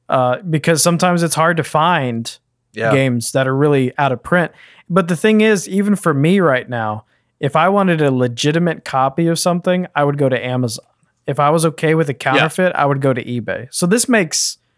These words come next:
Speaker 1: some sense to me because I don't expect counterfeit products from eBay, uh, from Amazon, but from eBay, I know th-, already there's a shit ton. So
Speaker 2: Well, from what I've been reading, though,
Speaker 1: <laughs>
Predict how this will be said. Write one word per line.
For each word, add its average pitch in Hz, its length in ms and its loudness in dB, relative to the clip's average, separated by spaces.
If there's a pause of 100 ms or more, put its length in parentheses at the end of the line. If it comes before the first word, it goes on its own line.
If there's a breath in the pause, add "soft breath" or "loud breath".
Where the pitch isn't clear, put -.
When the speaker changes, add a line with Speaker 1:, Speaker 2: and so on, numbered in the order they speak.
(240)
Speaker 1:
some 196 320 2
sense 180 400 0
to 214 80 -2
me 208 200 2
because 165 500 0 (560 soft breath)
I 170 140 2
don't 202 200 2
expect - 540 -2
counterfeit 143 640 0 (140)
products 143 400 0
from 123 200 -6
eBay, 165 600 0 (220)
uh, 151 80 0
from 139 400 0
Amazon, 175 600 2 (260 soft breath)
but 165 120 0
from 147 120 0
eBay, 175 420 2
I 143 60 2
know 143 180 2
th-, 131 200 -8
already 127 300 0
there's 117 180 -8
a 113 40 -8
shit - 300 -6
ton. 117 380 -4
So 113 360 -6
Speaker 2:
Well, 170 260 4 (100)
from 151 240 -2
what 165 160 2
I've 202 160 -2
been 147 100 -4 (100)
reading, 214 420 0
though, 104 340 4 (140)
Speaker 1:
<laughs> - 120 -20